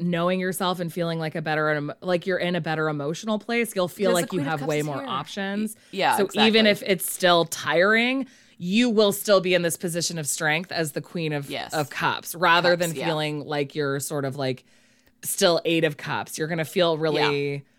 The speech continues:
Speaker 1: lush and capable. You're gonna be really, like, kind of confident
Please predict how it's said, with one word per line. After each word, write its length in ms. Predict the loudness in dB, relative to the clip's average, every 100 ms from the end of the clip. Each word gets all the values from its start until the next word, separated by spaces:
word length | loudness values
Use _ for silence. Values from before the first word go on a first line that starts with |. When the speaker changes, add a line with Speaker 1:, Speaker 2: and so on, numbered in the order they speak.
| _ 0
Speaker 1:
lush 440 | 8 8 8 2
and 140 | -2
capable. 500 | 0 -2 0 0 2 2
You're 120 | 0
gonna 160 | -2
be 140 | -2 -2
really, 680 | -2 -2 0 0 -2 -2 -6 _ _ _ _ 0
like, 380 | 0 0 -6 _ -6
kind 240 | -2 0
of 140 | 0 -4
confident 1000 | 0 0 2 0 2 4 4 2 -2